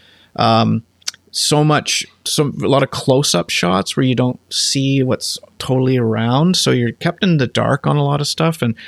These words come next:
it might drive some people crazy. And I think I find it goes back and forth between driving me crazy and me really appreciating just the magic of Vince Gilligan and how, how he creates this atmosphere and style.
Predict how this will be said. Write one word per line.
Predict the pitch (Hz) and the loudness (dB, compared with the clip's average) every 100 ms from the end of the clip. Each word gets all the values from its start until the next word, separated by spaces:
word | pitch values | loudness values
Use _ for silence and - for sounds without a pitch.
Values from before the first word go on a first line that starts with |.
| - - - | -20 -20 -4
it | - 147 | 0 2
might | 190 226 | 2 2
drive | 196 180 156 | 2 2 0
some | 156 | -4
people | 143 147 120 | -2 -2 -4
crazy. | - - 127 123 135 156 185 - - - _ - | -6 -8 -4 -2 0 0 -2 -4 -20 -20 _ -2
And | 135 | 0
I | 139 | 2
think | 180 170 | 0 0
I | 151 | -2
find | - 147 143 | 0 0 0
it | 120 | 0
goes | 127 127 | 0 2
back | 127 123 | 0 0
and | 117 | -2
forth | - 123 | -2 -4
between | - 117 110 | -2 -4 -2
driving | - 120 131 135 | 0 2 2 2
me | 127 | 0
crazy | - 120 120 117 117 | 0 0 0 -2 -2
and | 110 110 | -2 0
me | 117 | 2
really | 113 123 123 117 | 4 4 4 2
appreciating | - 117 110 - 104 107 | -2 -10 -6 -4 -6 -6
just | 110 - - | -10 -10 -4
the | 113 | 0
magic | 104 107 110 113 113 107 | 2 2 2 2 0 0
of | 101 - - | -4 -8 -2
Vince | 107 107 | 0 0
Gilligan | - 110 107 107 104 | 0 0 0 0 -2
and | 104 | -2
how, | 110 110 110 - - 120 | 0 -2 -4 -8 -12 -2
how | 113 | 0
he | 107 | 0
creates | - - 107 - - | 0 0 2 0 -2
this | - - | -2 0
atmosphere | 120 - 117 - 107 104 | -2 -2 -2 -2 0 -2
and | 104 | -2
style. | - - 107 107 107 | -2 -2 -2 0 -2